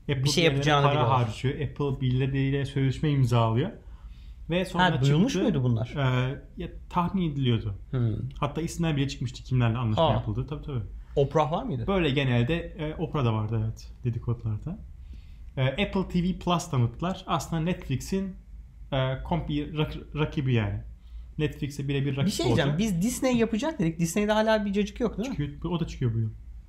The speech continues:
Speaker 2: Ha, Apple T V'de ona mı yetişiyor peki?
Speaker 1: Apple T V Plus'ta Apple T V Plus, Disney, Netflix.
Speaker 2: Hepsi beraber.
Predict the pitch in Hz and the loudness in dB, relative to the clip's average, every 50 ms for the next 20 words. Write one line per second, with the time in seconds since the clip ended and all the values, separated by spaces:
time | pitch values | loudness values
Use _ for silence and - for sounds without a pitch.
0 | - - - - 143 120 110 107 - - - - 143 139 - 170 160 160 - 170 | -14 -10 -4 -2 0 0 0 -2 -6 -6 -2 -2 -2 2 2 2 2 2 2 0
1 | 165 170 165 165 190 214 220 185 170 165 170 175 165 139 127 - - - - 113 | 2 2 2 2 2 0 0 0 2 2 4 4 2 2 0 -2 -6 -4 -4 -4
2 | 117 - 117 - - 123 - - - - 156 156 156 156 139 143 - 139 135 123 | -4 -4 -6 -6 -6 -8 -8 -6 -2 -2 -2 0 0 -4 -4 -2 -2 -2 -2 0
3 | - 139 123 120 - - 190 180 180 180 - - - - - - - - - - | 0 0 0 0 -2 -2 -4 -4 -4 -4 -6 -10 -16 -16 -16 -16 -18 -10 -4 -2
4 | 165 165 - 170 156 - - 156 165 156 - - 165 151 139 127 - - - - | -2 -2 -2 -4 -6 -6 -4 -4 -4 -4 -2 0 2 2 2 2 0 -2 -10 -14
5 | - - - - 127 131 160 175 165 139 123 123 123 123 131 160 208 247 247 - | -16 -18 -10 -2 2 4 4 4 4 2 2 4 4 4 4 4 2 0 -2 -6
6 | - - - 151 151 160 156 - - - - 120 95 - - - - - - - | -10 -8 -2 2 2 2 2 0 -2 -6 -4 -4 -4 -4 -8 -12 -14 -14 -14 -16
7 | - - - 151 143 - - 151 151 135 127 113 107 113 120 - - | -14 -6 -4 -4 -4 -2 0 4 4 6 4 4 2 -2 -6 -8 -16